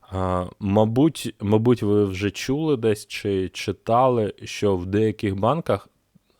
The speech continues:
за примусове, а, зняття, тобто, да, коли розриваються відносини,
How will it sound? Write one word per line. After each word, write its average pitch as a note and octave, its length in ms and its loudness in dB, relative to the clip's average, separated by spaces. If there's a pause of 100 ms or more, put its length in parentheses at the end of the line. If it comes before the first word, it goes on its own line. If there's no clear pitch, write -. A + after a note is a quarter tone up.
(180)
за G#2+ 480 2 (400)
примусове, A2 1040 2 (640)
а, F2+ 380 2
зняття, G2+ 720 0 (320)
тобто, - 260 -2
да, A2 140 4
коли G2 260 0 (500)
розриваються G#2 840 4
відносини, A2+ 640 0